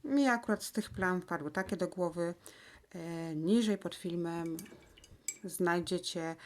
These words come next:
zdjęcia najróżniejszych, właśnie już artystycznie malowanych kwiatów przez akwarelę. E, co jest,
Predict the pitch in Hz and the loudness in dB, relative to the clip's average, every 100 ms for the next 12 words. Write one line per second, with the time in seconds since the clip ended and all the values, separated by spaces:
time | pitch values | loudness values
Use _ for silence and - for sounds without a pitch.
0 | - - - 156 131 185 180 185 175 170 | -18 -18 -12 -6 4 6 6 2 2 2
1 | 170 165 175 170 - 156 - 165 - 165 | 0 2 2 2 -2 -4 -6 -4 -2 -4
2 | - 180 - 196 - 269 - - 143 135 | -2 -2 0 0 4 4 4 2 0 -2
3 | - - - - - 180 165 170 180 180 | -10 -20 -20 -20 -10 -2 0 2 4 2
4 | 170 - 170 170 165 - 156 - 165 - | 0 -2 -2 -2 -8 -6 -6 -6 -6 -4
5 | 160 147 143 147 - _ - _ _ _ | -4 -2 -2 -4 -8 _ -20 _ _ _
6 | _ - 160 151 147 147 147 - _ _ | _ -12 -8 -6 -4 -4 -6 -10 _ _
7 | - 254 262 262 - - | -6 0 2 0 -4 -8